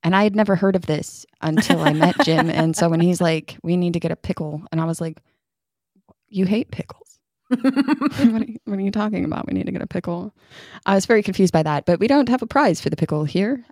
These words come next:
Speaker 1: Uh, <laughs> we, we, Christmas morning here is definitely, it turns into chaos, you know. It's,
Speaker 2: Mm-hmm.
Speaker 1: as much as you try to control the wrapping paper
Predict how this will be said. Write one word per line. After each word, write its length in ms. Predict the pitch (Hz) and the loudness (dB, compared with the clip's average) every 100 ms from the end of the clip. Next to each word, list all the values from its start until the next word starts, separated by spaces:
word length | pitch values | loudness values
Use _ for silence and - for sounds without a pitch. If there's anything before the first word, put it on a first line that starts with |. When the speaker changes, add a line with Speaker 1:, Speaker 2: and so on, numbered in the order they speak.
| - | -2
Speaker 1:
Uh, 280 | 196 190 196 - - 392 - - _ | 2 4 4 2 -2 -2 -4 -20 _
<laughs> 460 | _ _ _ - | _ _ _ -12
we, 320 | - 254 277 233 _ | 0 2 2 -4 _
we, 460 | 254 269 262 247 220 - - - - | 0 2 4 2 -2 -8 -12 -14 -4
Christmas 380 | - 339 359 269 | 0 2 2 2
morning 320 | 240 240 226 | 4 4 2
here 460 | 190 202 185 175 175 - - | 2 4 4 2 0 -8 -2
is 400 | 190 180 170 - - | 2 4 2 -4 -4
definitely, 420 | - 202 190 165 160 | 2 2 2 0 0
it 80 | |
turns 220 | 165 170 156 | 2 0 0
into 120 | 139 | -2
chaos, 560 | - 127 - - - - | 0 -2 -2 -10 -16 -2
you 120 | 175 | 2
know. 300 | 160 - 160 _ _ | 2 0 -8 _ _
It's, 260 | 170 170 143 | -6 -4 -6
Speaker 2:
Mm-hmm. 160 | - - | -8 -2
Speaker 1:
as 140 | 196 202 | 2 2
much 180 | 254 - | 2 0
as 80 | |
you 100 | 214 | -2
try 160 | 202 160 | 2 2
to 60 | 170 | 2
control 300 | 160 151 151 | -2 0 2
the 80 | 151 | 2
wrapping 320 | 143 147 147 | 2 0 0
paper 380 | 151 147 151 | -2 -2 -6